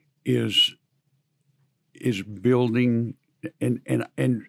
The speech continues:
and, and, and listeners, hang on to this for just a second before you just go, "That's just, that, how do we," it's building Jesus into that sixteen-year-old boy. That's what we talked about.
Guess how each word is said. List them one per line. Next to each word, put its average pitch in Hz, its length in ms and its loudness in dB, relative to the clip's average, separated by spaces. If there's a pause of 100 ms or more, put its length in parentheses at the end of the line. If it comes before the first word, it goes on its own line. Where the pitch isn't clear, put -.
and, 127 280 -2
and, 123 340 -2
and 127 100 0
listeners, 131 500 2
hang 160 340 4
on 110 220 2
to 98 40 0
this 98 180 -2
for - 180 -8
just 113 280 -2
a 117 60 -4
second 98 400 -2
before 107 320 -2
you 107 160 0
just 98 240 -2
go, 98 160 0
"That's 110 220 -2
just, - 280 -8 (140)
that, - 180 -8
how 110 160 -4
do 117 60 -2
we," 101 120 -2 (720)
it's 120 160 -2
building 127 640 2
Jesus 92 560 -2
into 92 280 -2
that 90 160 -4
sixteen-year-old 92 760 -4
boy. 87 320 -6 (160)
That's - 380 -2
what 101 240 -2 (100)
we 101 200 -4
talked 92 360 -6
about. 82 360 -8